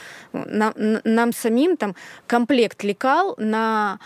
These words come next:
одну выкройку обходится в среднем, это я не считаю сейчас фотосессии, в среднем в районе пятидесяти тысяч рублей. Это только непосредственно вот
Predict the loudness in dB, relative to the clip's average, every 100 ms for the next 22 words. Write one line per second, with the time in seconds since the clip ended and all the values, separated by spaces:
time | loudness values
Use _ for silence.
0 | -20 -20 -20 -6 -2 0 0 2 0 2
1 | 2 0 -2 -2 -2 -2 -2 -6 -6 -2
2 | 0 2 2 0 -2 -2 0 0 -2 0
3 | 0 0 -2 -6 -8 -8 -8 -4 0 0
4 | 0 -6 -4 0 2 2 2 -2 -2 0
5 | 2 0 0 2 2 0 -2 -2 -2 0
6 | -4 -4 -6 -4 -6 -4 -4 0 2 2
7 | 2 0 0 -4 -4 -6 -2 -2 -2 -4
8 | -2 -2